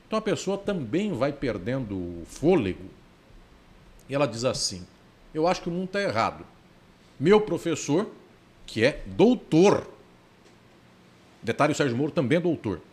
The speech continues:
só pra constar aqui. Meu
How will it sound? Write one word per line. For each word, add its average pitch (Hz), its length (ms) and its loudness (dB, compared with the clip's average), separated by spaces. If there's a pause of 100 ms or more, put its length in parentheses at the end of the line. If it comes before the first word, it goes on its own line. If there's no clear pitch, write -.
(120)
só 120 140 -4
pra 120 120 -8
constar 113 360 -2
aqui. 92 200 -4 (2250)
Meu 190 460 6